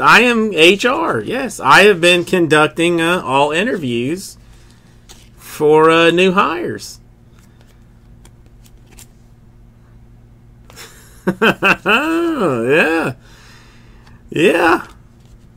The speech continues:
And I am fully qualified,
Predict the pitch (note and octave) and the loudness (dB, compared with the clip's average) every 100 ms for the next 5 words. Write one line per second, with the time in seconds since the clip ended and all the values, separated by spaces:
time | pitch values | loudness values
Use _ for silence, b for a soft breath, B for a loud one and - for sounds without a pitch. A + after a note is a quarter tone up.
0 | - - - C#3 D#3+ D#3+ D#3 G3+ G3+ C#3+ | -20 -20 -6 0 2 4 6 6 4 2
1 | A#2 - - - - - E4+ E4+ B3 D3 | -2 -10 -18 -18 -20 -2 2 6 6 4
2 | D#3 E3+ D#3+ C3 A#2 G2+ F2 F2 F#2 | 4 6 6 2 -2 -2 -4 -10 -16